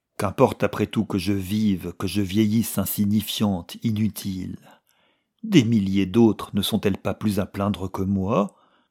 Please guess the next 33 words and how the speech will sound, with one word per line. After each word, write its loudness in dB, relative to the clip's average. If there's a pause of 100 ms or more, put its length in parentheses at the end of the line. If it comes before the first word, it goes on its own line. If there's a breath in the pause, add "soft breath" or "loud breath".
(140 soft breath)
N'ai-je 0
pas -2
un -2
toit, 4
un 0
bon 0
lit, 4
une 0
bonne 2
table, 2
de -2
bons -2
feux ? 0 (380)
La 4
vraie 0
misère, 2
c'est -6
le 4
manque 6
de 0
ces -2
choses. -4 (180)
Tous 0
les 6
gens 4
raisonnables 0
me 0
le 0
diront. » -6 (1200)
Elle 2
en 6
était 2
là 0